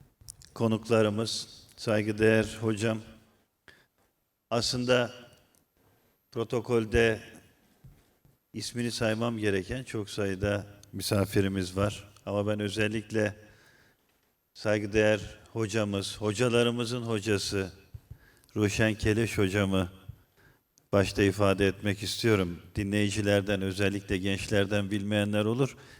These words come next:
İlber hocam başta bahsetti, "Hocamız oldu."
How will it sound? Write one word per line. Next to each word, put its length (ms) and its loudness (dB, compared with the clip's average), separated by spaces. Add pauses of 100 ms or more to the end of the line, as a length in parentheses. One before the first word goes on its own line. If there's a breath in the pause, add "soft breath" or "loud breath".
(120)
İlber 320 2
hocam 360 2
başta 520 2 (540 loud breath)
bahsetti, 640 2
"Hocamız 680 0
oldu." 480 0